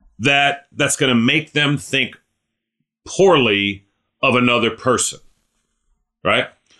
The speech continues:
So if someone mistreats you or disrespects you, and you go home and tell your husband or wife that, obviously they're automatically gonna think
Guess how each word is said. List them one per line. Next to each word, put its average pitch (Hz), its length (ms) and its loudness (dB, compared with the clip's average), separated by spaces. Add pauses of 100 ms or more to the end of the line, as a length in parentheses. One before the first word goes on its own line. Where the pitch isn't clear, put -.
(120)
So 120 400 2
if 117 100 -4
someone 165 400 0
mistreats 143 540 -2
you 143 120 2
or 107 60 2
disrespects 113 760 -4
you, 92 260 -6 (1000)
and 107 640 -2 (280)
you 123 260 0
go 196 180 2
home 131 340 0
and 104 120 -4
tell 135 220 0
your 104 160 0
husband 98 380 -2
or 87 120 0
wife 131 340 0
that, 80 400 -10 (1040)
obviously 127 580 0
they're 107 180 -2
automatically 117 760 0
gonna 107 260 -2
think 110 400 -4